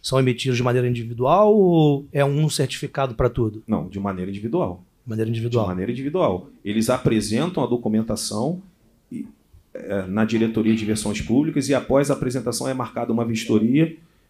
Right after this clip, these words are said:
Speaker 2: e lá a gente abre, abre o projeto lá que, que eles apresentaram e, e bate lá cada item, faz uma vistoria, é, até mesmo pra emitir o documento final.
Speaker 1: Mas nesse período que o senhor estava como secretário, o senhor não emitiu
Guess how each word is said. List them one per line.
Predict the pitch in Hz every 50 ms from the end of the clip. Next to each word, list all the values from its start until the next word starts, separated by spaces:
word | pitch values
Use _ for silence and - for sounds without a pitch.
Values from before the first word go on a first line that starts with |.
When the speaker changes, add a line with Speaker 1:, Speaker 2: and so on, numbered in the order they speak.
| _ _ _ _ -
Speaker 2:
e | 113 110 131
lá | 131 127 127 131 147
a | 160
gente | 156 151 156 151 151 - - 120
abre, | 120 127 139 135 135 131 127 117 110 110 -
abre | 113 120 127 131 131
o | 113
projeto | 110 139 123 107 107 107 113 120 135 135 - 107
lá | 104 110 117 117 98 - - -
que, | - 95 90 85 73 -
que | - 101
eles | 107 - 92 107
apresentaram | 101 - 107 107 104 110 104 104 - 110 113 127 147 170 175 - - - 131
e, | 120 117 120 127 139 151 170 180 180 170 131 -
e | - 127
bate | 135 113 123 131 160 156 - 131
lá | 120 120 135 147
cada | 151 - 143 160 160 165 147
item, | 120 123 143 160 160 160 160 175 180 180 - - _ _ _ _ _ _
faz | _ - 131 135 151 160 147
uma | 160 160 147
vistoria, | 127 147 156 - - 156 131 117 117 131 147 165 165 170 156 135 110 104 - - -
é, | 104 98 98 95 90 - -
até | 113 113 113 - 160
mesmo | 151 151 160 160 160
pra | 165 165
emitir | 165 170 165 - 165
o | 165
documento | 160 160 165 156 165 160 -
final. | - 180 147 113 107 95 - -
Speaker 1:
Mas | 127 123
nesse | 120 139 156 151 -
período | - 170 147 131 131 131 123 117
que | - 123
o |
senhor | 110 - 135 131
estava | 117 - - 127 123 117
como | - 127 127
secretário, | 117 - 139 123 - 123 120 117 - 123 127 143 151 147 143 139 _ _ _ _ _ _ -
o | 139 127
senhor | - - 147 143 151
não | 147 151 156
emitiu | 160 160 156 147 - - 156 156 156 160 156 156